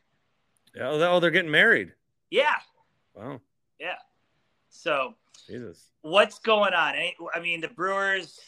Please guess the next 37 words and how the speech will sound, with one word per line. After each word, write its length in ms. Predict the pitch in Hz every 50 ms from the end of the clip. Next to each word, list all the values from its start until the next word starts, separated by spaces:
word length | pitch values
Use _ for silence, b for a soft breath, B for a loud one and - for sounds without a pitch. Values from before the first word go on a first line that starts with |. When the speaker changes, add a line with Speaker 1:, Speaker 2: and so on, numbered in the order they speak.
| 147 151
Speaker 2:
I 60 | 156
mean, 260 | 160 156 156 151 147
the 100 | 143 131
Paige 320 | - - 170 175 175 165
Spiranac 600 | - - - - 160 160 160 160 160 160 160 - _ -
thing, 320 | 170 165 165 160 156 151
it 140 | 151 123 135 139
only 180 | 151 156 151 147
lasted 440 | 151 147 147 143 143 - 156 127
three 220 | - 135 147 147 139
games. 760 | 120 139 143 143 143 143 143 143 143 127 - - - - - _ _ _ _ _ _ _ _ _ _ _ _ _ _ _ _ _ _ _ -
Uh, 260 | 120 123 127 131 131
Speaker 1:
Hey, 100 | 208 214
watch 260 | 202 220 233 233 233
what 80 | 240 247
I 80 | 226
learned 200 | 208 214 220 190
how 100 | 202 214
to 100 | 180 160
do. 200 | 139 156 202 185
If 80 | 156 120
you're 160 | 160 180 185
on 100 | 185 175
the 60 | 160
Dan 280 | 139 147 160 170 180 180
Shaney 360 | - - 175 180 175 160 147
YouTube 400 | 147 156 151 - 190 196 185 151
stream, 440 | - - 196 202 208 220 220 208 - _ _ _ _ _ _ _ _ _ _ _ _ _ _ _ _ _ _ _ _ _ _ _ _ _ _ _ _ -
uh, 160 | 127 131 135 131
watch 240 | 147 175 196 - 196
what 80 | 196
I 40 | 180
learned 220 | 170 175 175 160 151
how 100 | 170 160
to 100 | 143 127
do. 280 | 123 151 143 110 92 90
So 420 | - - 147 135 131 120 107 -